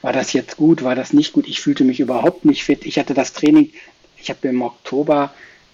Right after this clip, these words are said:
November noch einen Marathon in Athen gemacht und da habe ich mir den Oberschenkel ein bisschen gezerrt und habe wirklich sehr, sehr eingeschränkt nur trainiert und wirklich, ich war,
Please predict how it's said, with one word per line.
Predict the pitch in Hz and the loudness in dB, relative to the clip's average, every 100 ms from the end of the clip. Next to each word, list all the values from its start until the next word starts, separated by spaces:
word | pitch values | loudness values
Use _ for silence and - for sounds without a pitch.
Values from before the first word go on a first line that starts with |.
| - - | -10 -6
November | 131 - 170 170 156 | -2 0 2 4 4
noch | 143 - | 0 -2
einen | 131 127 120 113 | -4 -4 -4 -8
Marathon | 120 147 147 131 | -8 -6 -2 -2
in | 127 | -2
Athen | 120 - 160 185 | -4 0 2 2
gemacht | 165 156 - | 2 0 -4
und | 135 120 | -12 -10
da | |
habe | 127 | -10
ich | 123 | -6
mir | 127 123 123 - _ - | -6 -6 -10 -20 _ -14
den | - | 0
Oberschenkel | 165 185 175 160 156 | 2 2 2 0 2
ein | 151 | 0
bisschen | 160 - 147 | -2 -2 -2
gezerrt | 151 - 156 151 131 | -2 -4 -6 -6 -8
und | 127 | -14
habe | 127 - | -16 -10
wirklich | 135 131 123 _ | -6 -6 -8 _
sehr, | - 147 135 | -4 -2 0
sehr | 131 | -2
eingeschränkt | - 135 127 - 120 120 - | -4 -2 -2 -4 -6 -10 -8
nur | 120 | -10
trainiert | - - 113 143 170 - - - - - _ _ | -12 -10 -2 2 0 -2 -20 -20 -20 -20 _ _
und | - 131 117 - _ _ _ _ _ _ _ - | -4 -2 -2 -8 _ _ _ _ _ _ _ -2
wirklich, | 151 - - | -2 -2 -10
ich | - - | -10 -8
war, | 135 135 123 | -2 0 0